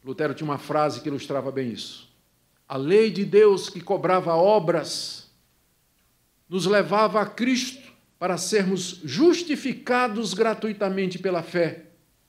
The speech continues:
E Cristo, então, nos manda de volta à lei para que nós possamos praticar obras de gratidão e reconhecimento, porque Ele nos salvou e nos redimiu. Que esse,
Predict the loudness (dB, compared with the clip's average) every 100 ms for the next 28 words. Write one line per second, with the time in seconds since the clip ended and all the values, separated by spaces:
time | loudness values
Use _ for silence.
0 | _ _ _ -8 -4 0 0 2 0 0
1 | 0 0 0 0 2 2 2 2 2 2
2 | 0 0 4 6 8 6 6 4 6 6
3 | 8 8 4 -4 -10 _ _ _ _ _
4 | _ -4 -2 0 -2 -2 -6 -6 -6 -8
5 | -10 -10 -10 -12 -12 -8 -4 -2 -2 -2
6 | -6 -6 -8 -8 -8 -12 -8 -8 -6 -8
7 | -10 -12 -12 -10 -10 -10 -12 -16 _ _
8 | _ _ _ _ _ _ _ -18 -8 -6
9 | -4 -6 -6 -6 -6 -8 -8 -10 -14 -16
10 | -18 -20 _ _ _ _ _ _ _ _
11 | _ _ -8 -2 0 0 -2 -6 -8